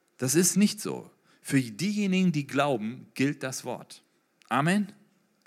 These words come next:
Glauben wir das? Woher kommt der Unterschied? Der Unterschied, wie ich eben schon sagte, kommt von der unterschiedlichen Sichtweise. Und wisst ihr,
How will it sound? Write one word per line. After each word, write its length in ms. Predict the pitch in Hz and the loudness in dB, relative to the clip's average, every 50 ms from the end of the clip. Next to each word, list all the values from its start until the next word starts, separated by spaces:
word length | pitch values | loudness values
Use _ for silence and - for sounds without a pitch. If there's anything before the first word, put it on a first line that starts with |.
| _ | _
Glauben 320 | - 120 151 190 196 170 139 | 6 8 8 8 8 6 4
wir 80 | 127 | 4
das? 360 | 123 156 202 190 - - - - _ _ _ _ _ _ _ - - - - - _ | 2 2 -2 -4 -6 -10 -12 -16 _ _ _ _ _ _ _ -20 -20 -20 -20 -20 _
Woher 340 | - 139 190 220 233 226 202 | 10 12 12 12 12 10 6
kommt 260 | - - 226 226 - | 6 4 4 6 6
der 120 | - 196 208 | 4 4 4
Unterschied? 640 | 240 233 - 127 - - - - - - - - _ _ _ - - - - | 4 2 2 0 -2 -2 -6 -10 -14 -18 -20 -20 _ _ _ -20 -20 -20 -2
Der 180 | - - 143 135 | 2 2 4 6
Unterschied, 460 | 208 233 226 226 196 - 208 196 165 147 131 131 - | 4 4 4 4 4 4 2 0 0 -4 -10 -14 -8
wie 80 | 131 160 | -6 -4
ich 80 | 160 160 | -2 0
eben 180 | 185 175 175 | 2 2 2
schon 160 | 151 - 165 | 2 2 2
sagte, 260 | 156 160 156 - - 139 | 2 2 0 0 -4 -4
kommt 320 | - - - 214 208 190 | -2 2 4 4 4 4
von 180 | - - 160 143 | 4 4 4 4
der 120 | 143 143 | 6 8
unterschiedlichen 640 | 180 180 - 165 151 143 156 156 156 139 143 143 | 8 8 8 6 2 0 0 -4 -2 -2 0 0
Sichtweise. 640 | 135 127 156 151 - - - - - - 143 - - - _ _ _ _ _ _ _ _ _ _ _ _ _ _ _ - - _ _ _ _ _ _ _ _ _ _ _ _ _ _ _ _ _ | 0 0 -2 -6 -6 -10 -10 -10 -10 -12 -14 -18 -20 -20 _ _ _ _ _ _ _ _ _ _ _ _ _ _ _ -20 -20 _ _ _ _ _ _ _ _ _ _ _ _ _ _ _ _ _
Und 360 | - 113 113 113 110 - 123 | -2 2 2 2 2 0 -2
wisst 180 | 131 135 - | -4 -2 0
ihr, 240 | 143 135 123 120 - | 0 0 0 0 -2